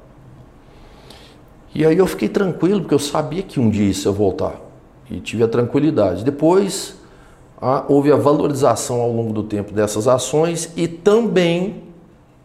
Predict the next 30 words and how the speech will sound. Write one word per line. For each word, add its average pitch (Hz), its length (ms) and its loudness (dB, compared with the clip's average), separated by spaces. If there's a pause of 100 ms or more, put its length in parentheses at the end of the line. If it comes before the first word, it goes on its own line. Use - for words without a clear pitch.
como 127 200 0
eu 143 80 6
comecei 139 440 0
a - 20 0
trabalhar 127 400 2
no 117 80 -2
mercado 107 640 -2 (460)
de 92 140 -4
opções, 120 460 -2
derivativos, 107 640 0
com 143 220 -2
o - 20 -4
curso 127 280 -4
que - 60 -6
eu 110 60 -4
fiz 104 240 -8
e 107 60 -4
realizei 101 340 0
com 104 100 -6
vocês, 135 600 -2 (760)
eu 120 80 -2
acabei 147 300 2
também 143 320 2
sendo 151 260 0
feliz 147 540 0
aí 123 140 2
nessas 110 340 0
operações. 110 580 -2
A - 20 -2
gente, 113 300 -4